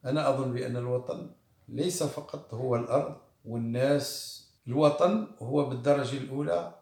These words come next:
عبارة عن مجموعة من الأسس ال-، الذهنية اللي تبني عليها عاطفة معينة. مثلًا، الإنسان يمشي في أي مكان وطنه في قلبه وفي راسه.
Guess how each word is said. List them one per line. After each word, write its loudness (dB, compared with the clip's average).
عبارة 0
عن -2
مجموعة -6
من -4
الأسس -4
ال-، -6
الذهنية -4
اللي 0
تبني 2
عليها -4
عاطفة 2
معينة. -6
مثلًا، -4
الإنسان -4
يمشي -4
في -12
أي -2
مكان -2
وطنه 4
في -4
قلبه -4
وفي -2
راسه. -4